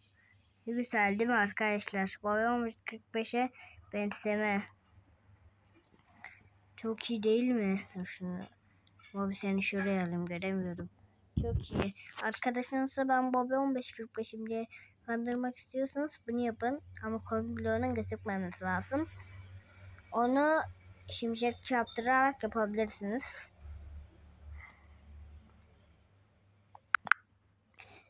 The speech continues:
Evet arkadaşlar, yarın, yarın bu serinin devamı geliyor. Mutlaka kanalıma bakın.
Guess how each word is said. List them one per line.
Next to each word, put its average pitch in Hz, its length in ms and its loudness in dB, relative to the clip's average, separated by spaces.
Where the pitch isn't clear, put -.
Evet 262 340 2
arkadaşlar, 247 1000 2
yarın, 220 600 0
yarın 254 520 4
bu 262 320 2
serinin 247 800 2
devamı 240 480 4
geliyor. 247 380 2
Mutlaka 247 840 2
kanalıma 233 560 0
bakın. 254 400 0